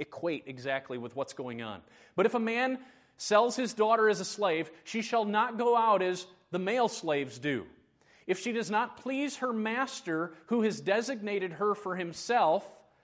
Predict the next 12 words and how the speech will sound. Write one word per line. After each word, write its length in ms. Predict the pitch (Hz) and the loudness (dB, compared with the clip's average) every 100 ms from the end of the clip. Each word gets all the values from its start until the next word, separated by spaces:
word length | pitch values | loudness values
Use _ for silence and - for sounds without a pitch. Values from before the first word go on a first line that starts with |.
| _ _ | _ _
so 320 | - 190 175 - - _ _ _ _ _ _ _ _ _ _ _ _ _ _ _ _ _ | -2 0 0 -2 -18 _ _ _ _ _ _ _ _ _ _ _ _ _ _ _ _ _
she's 300 | - - 240 | -12 -4 -2
coming 320 | - 277 277 254 | -2 -2 0 2
in, 320 | 269 214 196 - | 0 -2 -6 -6
I 120 | - | -4
think, 360 | 160 - 311 - | -2 -2 -4 -4
to 100 | 214 | -6
be 160 | 175 190 | -4 -4
married 640 | 185 220 262 190 156 165 - | -4 0 2 2 0 -4 -10
to 100 | - | -10
the 80 | 190 | -6
master. 600 | 185 185 190 - - 101 | -2 -2 -2 -6 -8 -10